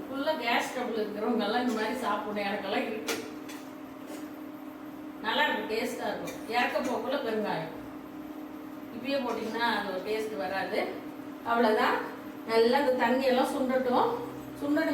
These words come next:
பின்னாடி நம்ம இது தேங்காய் துருவி வச்சிருக்கோம் பாருங்க. இப்படி கேரட் திருவுறதுல துருவி வச்சிருக்கேன். இதை அப்படியே தூவி பெருங்காயம் போட்டு நல்லா கிளறி விட்டுட்டு,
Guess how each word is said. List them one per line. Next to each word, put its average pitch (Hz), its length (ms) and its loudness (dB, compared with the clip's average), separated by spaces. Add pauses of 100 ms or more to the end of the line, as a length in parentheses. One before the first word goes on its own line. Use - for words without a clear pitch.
பின்னாடி 240 540 4
நம்ம 247 220 4
இது 226 200 2
தேங்காய் 247 380 6
துருவி 277 360 6
வச்சிருக்கோம் - 380 2
பாருங்க. 196 220 0
இப்படி 196 300 0 (640)
கேரட் 254 400 4
திருவுறதுல 208 520 2
துருவி 233 240 4
வச்சிருக்கேன். 202 580 2 (760)
இதை 247 220 6
அப்படியே 240 280 6
தூவி 262 320 4 (360)
பெருங்காயம் 262 520 6
போட்டு 233 220 4
நல்லா 226 400 4
கிளறி 233 400 4
விட்டுட்டு, 208 420 0